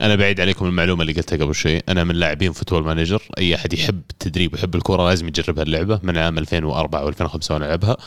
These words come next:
لكن في فوتبول مانجر ألفين وعشرين في كل السيفات اللي عندي، لما أخليه يقدم لعشرين وثلاثين سنة في كل السيفات. جاتوزو واحد من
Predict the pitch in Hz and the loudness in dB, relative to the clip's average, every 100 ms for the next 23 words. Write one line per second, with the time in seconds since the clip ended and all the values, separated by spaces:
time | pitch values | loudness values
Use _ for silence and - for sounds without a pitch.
0 | - - - - 101 98 80 - 90 78 | -16 -18 -8 -2 0 -2 -6 -2 0 0
1 | 73 - 110 113 117 104 101 120 104 92 | -4 -6 0 2 2 2 0 2 2 2
2 | - 117 117 - - _ 101 - 151 135 | 2 2 0 -8 -20 _ -2 2 2 4
3 | 135 113 107 98 90 87 101 107 92 85 | 4 4 2 0 0 0 2 2 0 -2
4 | 82 113 98 87 78 90 82 82 78 73 | -2 0 2 2 0 -2 -2 -2 0 2
5 | - 92 76 85 98 90 - 104 104 - | 2 0 -2 -2 0 0 0 0 -2 -10
6 | _ - - 156 135 - 78 73 - - | _ -6 2 2 2 2 0 -2 -6 -18
7 | - _ _ 92 - 113 104 120 120 - | -20 _ _ -6 2 2 4 2 0 -2
8 | 92 92 - 85 82 | 0 2 0 -2 -4